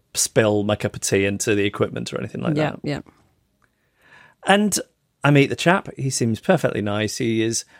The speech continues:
Speaker 1: quite young and he has had nothing to do with the making of this music.
Speaker 2: Mm-hmm.
Speaker 1: He's just there to supervise me. He's somebody who works at the studios and he's there to press play and supervise me. Can I just say how awful it is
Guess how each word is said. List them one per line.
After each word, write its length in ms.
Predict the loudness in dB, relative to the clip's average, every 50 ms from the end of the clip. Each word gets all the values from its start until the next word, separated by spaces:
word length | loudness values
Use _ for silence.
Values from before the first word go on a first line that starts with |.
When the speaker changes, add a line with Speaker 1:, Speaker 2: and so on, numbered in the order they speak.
| _ _ _
Speaker 1:
quite 280 | 2 4 4 4 4 2
young 520 | 2 2 2 2 2 0 0 0 -2 -4 -6 -14 _ -20 -20 -20 -20 _ _ _ _
and 300 | 2 4 4 4 2 0 -2
he 240 | -4 2 2 4 4
has 160 | 4 2 2
had 200 | 0 0 0 2
nothing 320 | 2 2 2 2 0 -2
to 120 | -2 -2 0
do 160 | 2 2 2
with 120 | 2 0
the 80 | 0 2
making 380 | 2 2 2 2 -2 -6 -6
of 80 | -6 -8
this 160 | -10 -12 -10 -10
music. 600 | -10 -10 -10 -8 -8 -8 -8 -8 -10 -14 -20 _ _
Speaker 2:
Mm-hmm. 320 | -10 -6 -4 -4 -4 -4 -6 -10 -16 _ _
Speaker 1:
He's 560 | 2 4 6 6 6 6 4 2 0 -2 -6 _ _ _ _ -14 -12
just 240 | -4 -4 -4 -2 2
there 160 | 2 2 2
to 80 | 2 0
supervise 520 | -4 -2 -4 -4 -4 -4 -4 -4 -4 -2 -4
me. 140 | -4 -2
He's 160 | 0 0 2 2
somebody 260 | 2 2 4 4 2
who 80 | 4
works 240 | 4 4 4 2 0
at 60 | -8
the 40 | -12 -8
studios 440 | -6 -4 -4 -2 0 0 -2 -2 -2
and 80 | -6
he's 140 | -6 -6 -4
there 140 | -4 -4 -4
to 80 | -4 -6
press 200 | -8 -8 -8 -8
play 200 | -8 -8 -8 -6
and 120 | -6 -6
supervise 500 | -8 -8 -10 -10 -12 -12 -10 -10 -10 -12
me. 160 | -12 -14 -16 -16 -18 _ _ _ _ _ _ _ _ _ _ _ _ _ _ _ _ _ _ _ _ _ _ _ -20 -20 _ _ _ _ _ _ _ _ _ _
Can 180 | -2 0 0
I 20 | 0
just 160 | 0 0 0
say 180 | 2 0 0 0
how 360 | -4 0 2 2 2 2 2 _
awful 440 | 6 8 8 6 6 4 0 0 0
it 120 | 0 -4
is 440 | -4 -10 -10 -10 -10 -8 -8 -10 -10